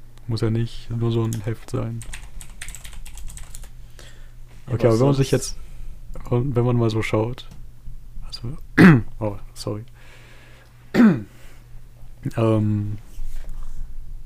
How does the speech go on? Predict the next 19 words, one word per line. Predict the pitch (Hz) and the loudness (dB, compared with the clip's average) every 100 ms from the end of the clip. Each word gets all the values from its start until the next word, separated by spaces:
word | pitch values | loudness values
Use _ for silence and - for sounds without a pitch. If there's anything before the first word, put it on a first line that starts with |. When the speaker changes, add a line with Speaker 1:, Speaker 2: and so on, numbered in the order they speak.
| - - - - - - - - - | -8 -8 -8 -8 -10 -10 -14 -14 -4
Speaker 1:
keine | - 113 | 2 4
Ahnung, | 110 | 6
zum | 104 117 | 4 2
Beispiel | 120 117 117 | 4 4 4
Asterix | - 127 127 123 - | 2 0 2 0 0
ist | 113 | 0
ja | 110 107 139 147 | 2 2 -2 -2
aus | 107 | -4
Frankreich, | - 117 123 131 127 | -2 -4 -2 -4 -4
glaub | - 127 139 | -2 -2 -4
ich. | 143 - - - - - - - - | -6 -8 -10 -10 -12 -10 -10 -8 -8
Speaker 2:
Ja, | 131 117 | -6 -6
ich | |
glaub | - 117 - | -4 -8 -6
schon. | 131 113 110 | -4 -4 -4
Speaker 1:
Die | 113 | -2
Schlümpfe | - 127 139 - | 2 4 4 4
aus | 107 - | 0 2
Belgien. | 117 135 139 147 147 | 2 4 4 2 0